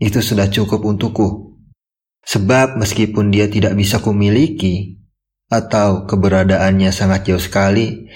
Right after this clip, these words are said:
setidaknya dia telah mengembalikan fungsi hatiku seperti semula lagi. Bahwa hati ini masih bisa menyukai,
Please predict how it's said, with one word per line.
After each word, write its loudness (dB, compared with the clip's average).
setidaknya 0
dia 0
telah -2
mengembalikan 0
fungsi 0
hatiku 0
seperti -4
semula 2
lagi. -2
Bahwa 0
hati 0
ini 0
masih 0
bisa 0
menyukai, 0